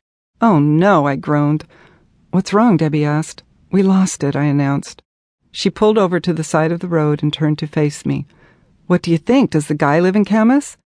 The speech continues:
"No." I sank back in my seat and closed my eyes. I saw him abducting another child. "I believe that he's going to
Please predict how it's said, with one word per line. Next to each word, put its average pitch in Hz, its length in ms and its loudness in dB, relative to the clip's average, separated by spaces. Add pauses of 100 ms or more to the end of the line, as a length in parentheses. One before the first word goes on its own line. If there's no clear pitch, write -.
(500)
"No." 196 640 2 (420)
I 180 80 2
sank 277 340 0
back 190 240 0
in 202 80 2
my 190 120 2
seat 151 280 0
and 151 100 0
closed 175 300 0
my 156 320 0
eyes. 135 300 -8 (440)
I 170 80 2
saw 208 400 0
him 160 280 0
abducting 156 600 -2
another 147 340 0
child. 135 560 -6 (840)
"I 185 100 2
believe 220 360 2
that 240 120 2
he's 196 140 0
going 185 300 2
to - 200 -6